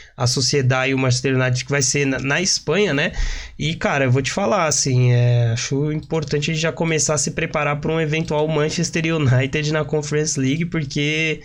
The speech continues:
é, vai ser embaçado esse jogo, hein, a Sociedad é organizadinha.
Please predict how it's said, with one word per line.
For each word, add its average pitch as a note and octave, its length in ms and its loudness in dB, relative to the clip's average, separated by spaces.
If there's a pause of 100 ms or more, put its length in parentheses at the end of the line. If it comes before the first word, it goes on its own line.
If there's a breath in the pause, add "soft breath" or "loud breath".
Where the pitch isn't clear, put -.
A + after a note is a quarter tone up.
(220 loud breath)
é, - 300 -8 (160)
vai C3+ 160 0
ser C3+ 140 2
embaçado D#3+ 440 2
esse D3+ 160 0
jogo, C3 300 4
hein, C3 140 4
a A#2+ 40 6
Sociedad C3 460 2
é - 20 0
organizadinha. C#3+ 840 2